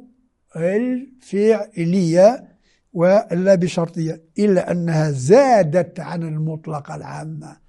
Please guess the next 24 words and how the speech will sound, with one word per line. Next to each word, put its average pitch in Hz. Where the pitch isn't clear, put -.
المطلقة 269
العامة 269
جمالها 233
لا 190
بشرط، 156
سكوت -
عن 190
كل 240
ال-، 277
ال-، 185
ال-، 160
كل 247
ما 180
يزيد 185
على 240
مط-، 220
مطلق 214
الدخول. 175
قد 196
يكون 202
الدخول 175
في 202
دار 190
الوجود 170